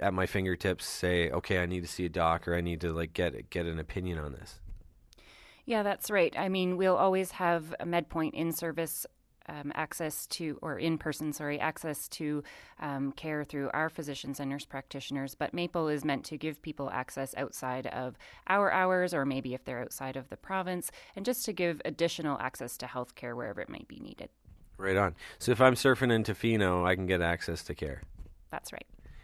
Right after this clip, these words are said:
Speaker 1: If I'm enjoying a lobster dinner in the Maritimes, I can get care?
Speaker 2: You got it.
Speaker 1: What if I'm taking, well, I am actually taking my family down to Florida later this month,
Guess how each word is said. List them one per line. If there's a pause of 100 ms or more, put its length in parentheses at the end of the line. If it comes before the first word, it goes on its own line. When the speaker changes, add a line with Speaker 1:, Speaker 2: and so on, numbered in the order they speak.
(120)
Speaker 1:
If
I'm
enjoying
a
lobster
dinner
in
the
Maritimes,
I
can
get
care? (200)
Speaker 2:
You
got
it. (220)
Speaker 1:
What
if
I'm (120)
taking,
well,
I
am
actually
taking
my
family
down
to
Florida
later
this
month,